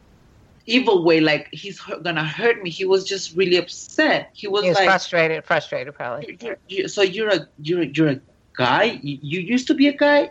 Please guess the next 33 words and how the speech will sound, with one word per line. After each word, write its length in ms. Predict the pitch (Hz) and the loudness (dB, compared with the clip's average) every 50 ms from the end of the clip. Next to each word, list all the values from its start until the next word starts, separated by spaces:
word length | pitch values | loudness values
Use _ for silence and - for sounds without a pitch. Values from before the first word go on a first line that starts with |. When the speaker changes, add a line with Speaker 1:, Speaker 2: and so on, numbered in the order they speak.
| - - | -6 -16
Speaker 1:
You, 160 | 190 196 - _ _ _ _ | -18 -18 -18 _ _ _ _
you, 160 | 180 180 - - | -10 -8 -6 -4
I, 200 | - 180 - - _ _ _ _ | -4 -4 -6 -8 _ _ _ _
wait, 300 | - 131 208 233 220 - - | -6 -2 0 0 0 0 0
I'm 180 | 208 214 214 - | -2 -2 -4 -6
confused." 600 | - 226 220 - - 208 196 180 160 156 - - | -10 -12 -12 -14 -12 -6 -4 -4 -4 -4 -6 -8
And 120 | 175 170 | -8 -6
then 80 | 180 185 | -8 -6
he'll 160 | 180 202 202 | -6 -8 -6
be 80 | 202 202 | -4 -2
like, 220 | 196 180 170 - - - - - _ _ | 0 0 -2 -4 -8 -20 -20 -20 _ _
"But 120 | - 196 190 | -4 -2 -2
you're 160 | 185 208 208 | 0 0 -2
beautiful." 760 | 156 165 196 247 339 392 381 - - - 143 127 120 127 - - - - - - - | -2 0 2 2 2 2 2 0 0 0 0 0 0 -2 -6 -12 -20 -20 -18 -6 -2
And 80 | - | 0
then 80 | 208 214 | 2 4
he'll 80 | 240 262 | 4 4
be 60 | 240 | 4
like, 160 | 233 202 - | 2 2 2
"I 80 | - 226 | 2 2
don't 140 | 247 254 240 | 2 0 0
believe 260 | 233 214 220 226 190 | -4 -6 -6 -6 -4
you. 140 | 185 160 151 | -4 -6 -6
Show 380 | - - - - 233 226 226 | -6 -6 -2 0 2 2 2
me." 220 | 214 185 156 151 156 _ _ _ - | 0 -4 -8 -10 -12 _ _ _ -8
And 180 | 175 175 175 | -6 -2 0
then 240 | 190 196 196 202 196 | 2 2 0 0 -2
when 160 | 185 185 180 | -4 -4 -4
he 340 | 170 165 - 190 190 160 151 - _ _ _ _ _ - - | -6 -6 -6 -6 -6 -6 -6 -10 _ _ _ _ _ -20 -4
grabbed 360 | - - 196 208 214 170 - | 0 2 4 4 2 0 -2
between 320 | 208 202 - - 202 196 185 | -6 -10 -12 -14 -18 -10 -6
my 140 | 185 175 | -4 -4
legs, 420 | 175 180 190 196 196 190 190 - | 0 2 4 4 4 2 0 -6